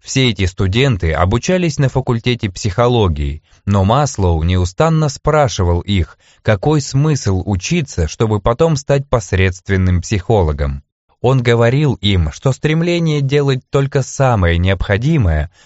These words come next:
ради обеспечения достатка является верным рецептом несчастливой жизни.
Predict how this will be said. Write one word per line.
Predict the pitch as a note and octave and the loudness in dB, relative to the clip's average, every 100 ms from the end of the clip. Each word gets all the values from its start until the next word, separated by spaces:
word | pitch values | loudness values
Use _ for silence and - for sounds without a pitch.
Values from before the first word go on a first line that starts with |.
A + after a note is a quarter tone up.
| - | -2
ради | A2 A2 A2 | 0 2 0
обеспечения | G2+ A2 A2 - A#2+ G2 F#2 E2+ D#2 | 0 -2 -4 -2 -2 0 0 0 0
достатка | E2+ - C#3+ C#3 - - C#2+ - _ - | -2 -2 0 0 -2 -4 -4 -6 _ -2
является | G#2 A#2+ E3 E3+ C#3 C3 | 0 2 2 2 0 -2
верным | A#2 E3+ F3+ D#3+ D#3 | 0 0 2 2 0
рецептом | D#3 C#3+ D3 C#3+ - C3 B2+ | -2 -2 0 -2 0 0 0
несчастливой | D#3 - C3 - F#2 F2+ F2+ F#2+ | -2 -2 -4 -2 0 2 2 0
жизни. | F#2 G#2+ F2+ D2 C#2+ | 2 2 0 0 -4